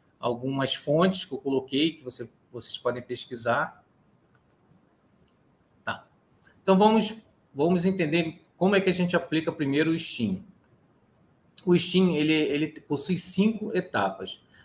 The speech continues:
A primeira etapa é a de, da investigação. Então, quando você for pegar a sua turma, a primeira coisa que você vai propor pra sua turma é um tema. Então, esse tema, ele pode ser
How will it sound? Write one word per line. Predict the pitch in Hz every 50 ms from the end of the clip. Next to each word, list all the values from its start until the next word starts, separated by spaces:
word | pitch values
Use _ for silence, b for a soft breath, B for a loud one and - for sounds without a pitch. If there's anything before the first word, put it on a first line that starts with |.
| b b
A | -
primeira | - 208 214 220 226 208 185
etapa | 135 - - 151 156 156 139 - - - 104 - - - _ _ _ _ _ _ -
é | 135 143
a | 151
de, | 143 - 190 185 - -
da | 147 143 147 147 -
investigação. | 208 214 233 233 202 220 202 214 - 214 202 202 196 190 - - - 113 101 95 90 - - _ _ _ _ _ _ _ _ _
Então, | - 156 - - 214 226 220 - - - _ _ _ _ _ _ _ _ _ _
quando | 233 277 302 294
você | 285 254 - 233
for | - 214 202
pegar | - 165 147 156
a | 143
sua | - - 131 113
turma, | - - - 175 190 175 143 117 98 95 95 - - _ _
a | _
primeira | 165 180 214 240 254 247
coisa | 247 214 190 -
que | - 175
você | 175 - - 147
vai | 151 156
propor | 151 - 131 117 - - 143 139 127 110 -
pra | - 151 165 165
sua | - - 135 113
turma | - - - 170 165 147 110 104 107 - - _ _
é | -
um | 147 190 208 202
tema. | 202 175 143 127 113 104 95 95 95 - _ _ _ _ _ _ _ _ _ _ _ _ _ _ -
Então, | 139 131 - 170 175 180
esse | - 190 220 - - 226 - -
tema, | - 156 143 131 131 143
ele | 165 175
pode | - - 160 151 147 139
ser | - - - - 123 110 101 104 -